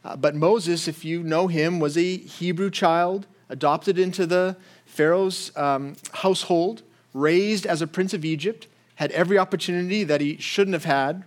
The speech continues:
really, and yet he gave it all up. And so look at how it describes this, um, in Hebrews eleven. "By faith, Moses, when he was grown up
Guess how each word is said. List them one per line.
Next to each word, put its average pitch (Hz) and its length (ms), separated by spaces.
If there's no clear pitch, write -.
really, 143 380
and 139 140
yet 143 200
he 165 160
gave 147 300
it 160 60
all 160 160
up. - 180
And 123 100
so - 80
look 226 220
at 202 40
how 190 120
it 156 80
describes 156 600
this, 120 300
um, 127 300
in 135 80
Hebrews 151 300
eleven. 156 280
"By 165 180
faith, 220 640
Moses, 185 580
when 180 120
he 190 80
was 190 160
grown 185 380
up 151 280